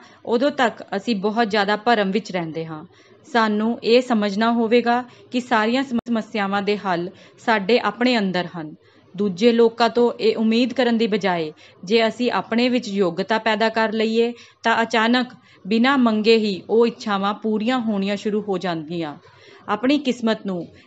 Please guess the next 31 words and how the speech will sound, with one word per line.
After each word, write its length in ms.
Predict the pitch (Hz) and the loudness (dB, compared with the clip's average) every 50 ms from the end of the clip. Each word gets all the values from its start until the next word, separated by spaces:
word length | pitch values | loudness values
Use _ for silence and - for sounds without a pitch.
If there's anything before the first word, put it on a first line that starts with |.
| _ - | _ -8
ਜਿਸ 200 | 185 175 240 254 | -2 -2 0 0
ਤਰ੍ਹਾਂ 300 | 247 - 254 247 247 240 | 0 0 0 2 2 2
ਲਿਖਣਾ 340 | 233 208 185 - 190 196 202 | 0 0 -2 -2 -2 -2 -2
ਚਾਹੋ, 440 | 196 - 214 202 208 226 233 240 233 - | 0 0 0 0 0 0 0 -2 -2 -4
ਉਹ 120 | - 214 233 | -4 -4 -2
ਤੁਹਾਡੇ 540 | 233 - 247 208 214 190 180 170 220 233 - | 0 -2 -2 0 -2 -2 -2 0 -2 -2 -2
ਆਪਣੇ 340 | 185 185 - - 226 247 254 | -4 -6 -4 -2 0 0 0
ਹੱਥ 260 | 233 214 185 - 196 | 0 -2 -2 -4 -6
ਦੀ 160 | 165 180 190 | -6 -6 -4
ਗੱਲ 260 | 156 175 165 151 151 | -4 -4 -6 -6 -8
ਹੈ। 200 | 151 156 147 139 - _ _ _ - - _ _ _ - | -10 -12 -14 -14 -16 _ _ _ -20 -20 _ _ _ -8
ਤੁਹਾਡੇ 380 | 190 175 180 180 175 175 226 254 | -6 -4 -2 -2 0 2 2 2
ਸਾਹਮਣੇ 320 | 247 254 233 226 233 240 | 2 0 0 0 0 0
ਪੇਸ਼ 360 | 220 - 196 175 175 170 - | -2 -2 -4 -4 -4 -4 -2
ਹੈ 120 | 202 185 180 | -2 -2 -2
ਪੁਸਤਕ, 260 | 180 - - 214 220 - - - - - _ - | -2 -4 -4 -6 -6 -6 -12 -20 -20 -20 _ -2
ਜੋ 180 | 190 226 240 | 2 2 2
ਸਾਨੂੰ 440 | 247 247 247 247 240 226 233 247 247 | 2 2 0 0 2 2 0 0 -2
ਉੱਨਤੀ 500 | - - 214 214 220 226 220 - 247 247 | -2 -2 -2 0 0 -2 -2 -2 -2 2
ਦੇ 100 | 220 240 | 2 2
ਤਿੰਨ 340 | - - - 202 196 196 202 | 2 0 0 -2 0 0 -2
ਗੁਣ 340 | 185 165 190 196 202 226 262 - - - - - _ - | -2 -4 -4 -2 -2 -2 -4 -6 -10 -20 -20 -14 _ -8
ਅਤੇ 180 | 214 202 - 262 | -2 0 0 0
ਚਾਰ 360 | 254 - 254 220 220 233 262 | 2 2 2 2 4 2 2
ਚਰਨ 340 | 240 247 247 226 214 214 214 | 2 0 0 0 0 0 0
ਬਾਰੇ 220 | 196 190 185 185 | 0 0 -2 -2
ਦੱਸਦੀ 440 | 180 170 180 165 - - 160 165 160 | -2 -4 -4 -6 -6 -8 -10 -10 -10
ਹੈ, 180 | 165 151 151 180 - _ _ _ _ _ 180 | -10 -12 -14 -18 -20 _ _ _ _ _ -8
ਜਿਨ੍ਹਾਂ 340 | 170 202 202 208 226 233 | -4 -2 0 0 0 0
ਦੇ 140 | 226 233 233 | 2 2 2
ਰਾਹੀਂ 360 | 226 220 214 220 226 240 262 | 2 2 0 0 0 0 -2